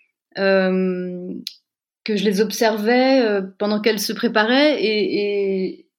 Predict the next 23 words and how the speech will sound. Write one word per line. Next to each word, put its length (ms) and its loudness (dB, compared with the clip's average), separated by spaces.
et 100 -6
je 60 -4
sentais 420 -4
que 140 -2
c'était 320 -6
pas, 460 -2
euh, 500 -4
c'était 240 -2
pas 160 0
correct. 460 0
En 80 -4
fait, 160 2
je, 240 2
je, 320 2
je 140 -2
me 100 0
sentais 280 0
pas 160 2
à 40 4
ma 120 4
place, 280 -2
donc, 260 -6
euh, 480 0